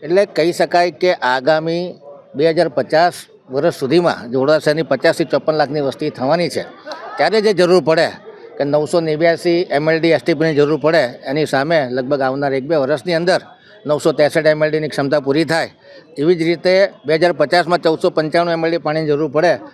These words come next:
અને આવનારા બે અઢી વર્ષમાં આ ક્ષમતા આપણે પૂર્ણ કરી શકીએ. આજની તારીખે આપણી છસો સાઠ એમ એલ ડીની ક્ષમતા છે. એટલે નવા ડબલ્યુ ટી પી બને, ખાસ કરીને પૂર્વ વિસ્તારમાં પાણીની સમસ્યાનો હલ થાય, ઉત્તર વિસ્તાર પાણીની સમસ્યા હલ થાય.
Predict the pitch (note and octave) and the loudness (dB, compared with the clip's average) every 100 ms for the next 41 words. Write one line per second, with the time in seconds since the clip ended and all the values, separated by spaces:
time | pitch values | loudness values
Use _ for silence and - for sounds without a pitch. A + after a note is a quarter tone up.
0 | - - D#3 D3 D3 D#3 D3+ D3 C#3 D3 | -18 -6 -2 -2 0 2 2 2 0 2
1 | D#3 D#3 D3 F#3 C#3+ - - - C#3+ C#3+ | 2 2 0 0 -2 -4 -10 -8 -4 -4
2 | C#3 D#3 D3 D3 C3+ D#3+ E3+ E3 E3 F3 | -2 -2 0 -2 0 -2 0 0 0 0
3 | F3 A#2+ - - C#3 D3 D3 C#3+ C#3 C#3+ | 0 0 -4 -8 -4 0 -2 0 -2 -2
4 | C3+ B2 C#3+ C3+ C#3+ C#3 C#3+ C#3 B2 A#2+ | -2 0 0 0 0 -2 -2 -4 -4 -2
5 | F3 E3 E3+ - - - - D#3 D3+ F3+ | 0 2 -2 -2 -18 -20 -18 -10 -2 2
6 | F#3 F3+ - - - - B2+ C3+ D3+ E3 | 2 0 -8 -20 -20 -12 -6 -2 0 2
7 | F#3 F#3+ - C#3 D3 E3 F3 E3+ F#3 E3+ | 2 2 -2 -4 0 2 2 2 2 2
8 | F3+ G3+ - _ - - - D#3+ D#3 E3 | -2 -6 -14 _ -20 -14 -4 -4 -2 -2
9 | E3 E3 D3+ E3 E3+ - E3 E3 E3 D3 | 0 0 0 2 0 0 0 0 0 0
10 | D#3 D#3+ D3+ D3 D3+ D#3 C3+ C3+ D3 D3+ | -2 -2 -2 -2 2 0 2 -2 0 -2
11 | D#3 C#3 D#3+ D#3 D#3 D3+ D3+ D3 D3 C#3+ | -2 -4 -4 0 0 0 0 0 -2 2
12 | D3+ - C3+ C#3+ C#3+ D#3+ | 2 2 0 0 0 -4